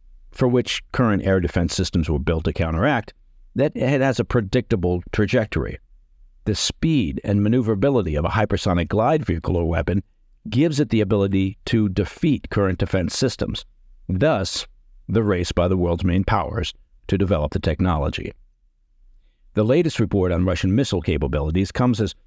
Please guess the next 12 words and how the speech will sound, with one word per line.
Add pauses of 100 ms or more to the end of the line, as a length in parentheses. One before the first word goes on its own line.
(140)
relations
between
the
U
S
and
Russia (600)
basically
have
reached
new
lows.